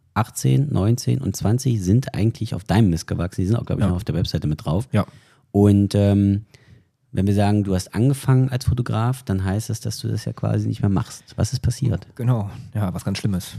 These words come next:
Speaker 2: Also
Speaker 1: <laughs>
Speaker 2: eigentlich aus einer, aus einem Problem, vor dem wir standen, heraus, äh, hat sich das alles so ein bisschen gewandelt.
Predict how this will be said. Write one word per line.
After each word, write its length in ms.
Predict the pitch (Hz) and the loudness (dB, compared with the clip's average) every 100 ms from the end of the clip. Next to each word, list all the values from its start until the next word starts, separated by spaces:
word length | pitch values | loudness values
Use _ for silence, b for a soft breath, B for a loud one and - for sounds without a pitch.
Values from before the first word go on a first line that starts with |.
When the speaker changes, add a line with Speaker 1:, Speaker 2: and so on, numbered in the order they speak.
| - | -8
Speaker 2:
Also 160 | - - | 2 6
Speaker 1:
<laughs> 40 | - | 8
Speaker 2:
eigentlich 420 | 147 151 139 - | 8 4 0 0
aus 180 | - - | -2 0
einer, 420 | 110 110 104 104 | 0 0 0 -2
aus 120 | 104 | -2
einem 120 | 107 | 0
Problem, 500 | - 98 107 127 160 - | 0 2 4 4 2 0
vor 140 | 127 | 2
dem 140 | 123 123 | 4 4
wir 60 | |
standen, 320 | 120 127 135 | 4 2 2
heraus, 520 | 123 110 113 120 131 - | 2 2 2 0 -2 -4
äh, 40 | 107 107 | -2 0
hat 180 | 117 113 | -2 -4
sich 80 | - | -4
das 100 | 104 | -4
alles 140 | 107 101 | -2 -2
so 60 | |
ein 40 | 98 | -4
bisschen 200 | - 92 | -4 -4
gewandelt. 480 | 95 95 92 - | -4 -4 -6 -10